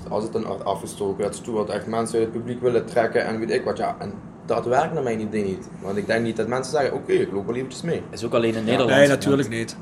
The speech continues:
Speaker 2: want in België en Duitsland zitten, zijn er geen, of ja, België
Speaker 1: Ja.
Speaker 2: wel nog in bepaalde mate, maar in Duitsland zijn er geen stewards in het vak. Dus als het wordt afgestoken, ja, ze kijken naar, misschien zien ze de persoon die het doet, maar oké,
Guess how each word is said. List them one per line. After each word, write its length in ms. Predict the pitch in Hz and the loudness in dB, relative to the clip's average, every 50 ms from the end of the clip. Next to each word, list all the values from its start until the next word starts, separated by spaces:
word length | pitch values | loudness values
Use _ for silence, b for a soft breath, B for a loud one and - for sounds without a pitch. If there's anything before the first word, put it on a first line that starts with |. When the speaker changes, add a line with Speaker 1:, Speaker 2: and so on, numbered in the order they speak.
| - - | -14 -10
Speaker 2:
want 160 | - 107 104 | -6 -4 -4
in 80 | 104 101 | -2 2
België 240 | 98 104 123 120 113 | 4 4 4 4 2
en 100 | 107 107 | 0 2
Duitsland 420 | 101 107 135 - - 101 101 - | 2 2 2 0 -2 -6 -6 -4
zitten, 260 | - - 104 - - | -4 -4 -4 -4 -4
zijn 180 | - - 110 113 | -4 -4 -2 -2
er 60 | 113 | -2
geen, 240 | - 104 107 104 92 - | -2 -2 -4 -4 -6 -6
of 80 | 101 | -4
ja, 140 | - 101 98 | -2 0 0
België 240 | 95 101 104 104 101 | 2 2 2 2 2
Speaker 1:
Ja. 140 | 101 104 101 | 0 0 2
Speaker 2:
wel 180 | 104 104 113 | 2 2 2
nog 100 | 117 110 | 2 2
in 80 | 107 104 | 0 -2
bepaalde 320 | 101 98 104 101 98 98 | -2 0 2 2 2 2
mate, 240 | 95 95 95 98 92 104 | 0 -2 -4 -4 -4 -4
maar 80 | 101 | -2
in 60 | 101 | 0
Duitsland 360 | 101 107 110 - - - 95 85 | 2 2 2 2 0 -6 -6 -4
zijn 140 | 107 104 | -2 -2
er 60 | 104 101 | -2 -2
geen 120 | 104 92 | -4 -4
stewards 360 | - - 135 120 117 110 - | -4 -2 0 0 0 -2 -2
in 100 | 107 98 | -4 -6
het 100 | 92 92 - | -8 -8 -6
vak. 220 | - 95 90 - - B B B | -6 -8 -8 -8 -12 B B B
Dus 100 | B 98 | B 2
als 140 | 110 120 113 | 2 2 2
het 80 | 107 | 0
wordt 160 | 104 101 98 - | -4 -6 -6 -6
afgestoken, 420 | 101 - - - 107 101 - 107 | -6 -6 -6 -6 -6 -4 -2 2
ja, 120 | 104 110 107 | 2 2 2
ze 100 | 104 101 | 2 0
kijken 300 | - 110 117 117 120 110 | 2 2 2 2 2 -2
naar, 160 | 98 95 98 | -4 -4 -4
misschien 320 | 104 101 - - 107 104 | -4 -4 -4 -4 -4 -2
zien 160 | 101 120 127 127 | 0 0 0 0
ze 60 | 123 | 0
de 60 | 120 | -2
persoon 280 | 120 117 110 - 120 110 | -4 -4 -6 -4 -4 -4
die 100 | 110 113 | -4 -4
het 140 | - 110 117 | -4 -4 -4
doet, 100 | - B B B B B B - | -6 B B B B B B -4
maar 100 | 107 104 | -2 -2
oké, 340 | 101 87 117 120 110 98 | -2 0 2 2 2 2